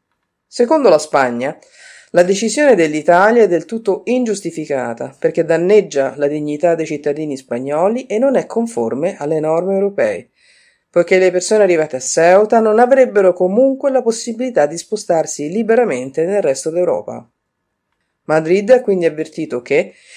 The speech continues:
in mancanza di un passo indietro, sarà costretta ad adottare contromisure. La replica di Palazzo Chigi non si è fatta attendere.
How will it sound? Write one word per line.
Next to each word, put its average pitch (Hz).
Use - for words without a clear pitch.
in 269
mancanza 285
di 180
un 170
passo 202
indietro, 147
sarà 214
costretta 254
ad 180
adottare 208
contromisure. 226
La 135
replica 190
di 151
Palazzo 180
Chigi 247
non 233
si 254
è 226
fatta 202
attendere. 123